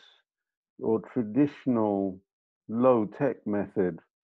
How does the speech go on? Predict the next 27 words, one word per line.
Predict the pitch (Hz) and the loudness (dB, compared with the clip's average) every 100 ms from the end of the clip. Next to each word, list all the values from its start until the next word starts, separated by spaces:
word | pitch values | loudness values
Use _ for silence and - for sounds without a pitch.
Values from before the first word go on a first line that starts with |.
| _ _ _ _ _ - | _ _ _ _ _ -2
of | 113 95 | 0 0
doing | 90 117 113 107 | -2 0 0 0
this | 101 98 | -2 -4
kind | - 107 101 92 | -8 -4 -2 -2
of | |
work | 90 92 92 - | -2 -2 -2 -6
is. | 117 101 85 - | -4 -2 -2 -2
I | 117 | 2
know | 156 | 4
you | 143 | 4
mentioned | 135 139 123 - 107 90 | 4 2 0 -4 -4 -2
voice, | 113 110 85 85 _ | 0 2 0 -4 _
but | 107 104 | -4 0
that's, | 120 104 - 113 | -2 -2 -8 -6
again, | 107 107 110 104 | -2 0 -2 -2
a | 98 98 95 | -2 -4 -6
kind | - 98 | -4 -4
of | 92 | -4
technology-oriented. | 110 98 101 101 95 92 95 90 90 92 92 - _ _ _ _ - | -4 -4 -4 -4 -4 -2 -2 -4 -6 -6 -8 -10 _ _ _ _ -2
What's | - - | -2 0
a | 175 | -2
basic | 123 135 143 143 - 131 - | 0 2 4 2 0 -4 -4
warehouse | 107 120 117 104 92 85 | -2 0 0 0 -2 -6
like? | - 104 95 80 - | -2 0 0 -4 -10
You | - 95 | -10 -8
know, | 82 87 87 82 | -8 -10 -10 -8
uh, | 95 92 87 | -4 -2 -4